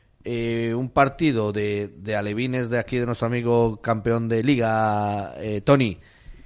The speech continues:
contra un Valencia Basket en una final muy apretada, pues posiblemente, pues no se lo van a pitar al Valencia Basket, pero a Tony se la van a pitar seguro. ¿Por qué? Porque es más fácil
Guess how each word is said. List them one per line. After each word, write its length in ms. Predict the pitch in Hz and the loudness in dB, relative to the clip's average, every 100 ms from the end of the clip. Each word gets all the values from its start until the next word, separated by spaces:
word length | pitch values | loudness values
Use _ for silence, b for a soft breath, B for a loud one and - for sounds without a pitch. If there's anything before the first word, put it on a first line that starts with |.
| - | -18
contra 440 | - 120 113 123 117 | 0 2 2 2 4
un 100 | 135 | 6
Valencia 260 | 143 139 | 4 4
Basket 240 | 147 160 123 | 4 4 2
en 60 | 120 | 2
una 160 | 135 | 0
final 480 | - 135 147 123 98 | 2 2 4 2 0
muy 240 | 104 120 | -2 2
apretada, 520 | 139 135 139 147 160 135 | 2 2 2 4 2 0
pues 120 | 120 | -2
posiblemente, 800 | 113 110 131 143 135 165 165 135 - - - b b b b | -2 -2 0 -2 0 0 -2 -4 -16 -18 -18 b b b b
pues 160 | 127 135 | -2 2
no 80 | 202 | 2
se 100 | 202 | 2
lo 80 | |
van 100 | 120 | 0
a 80 | 107 | -2
pitar 160 | 92 90 | -6 -8
al 40 | 82 | -8
Valencia 160 | 85 | -4
Basket, 240 | 98 - 117 | -6 -2 -4
pero 220 | - 95 | -2 -6
a 60 | 90 | -4
Tony 160 | 117 123 | -4 -2
se 100 | 139 | 0
la 60 | |
van 100 | 123 | 0
a 60 | 120 | 0
pitar 220 | 107 120 | -2 -6
seguro. 400 | 127 120 104 117 95 | -4 -4 0 -2 -2
¿Por 140 | 101 | -4
qué? 180 | 151 135 | 0 -2
Porque 220 | 101 92 | -2 -8
es 60 | 107 | -6
más 140 | 107 | -4
fácil 400 | - 104 123 120 | -4 -4 -4 -6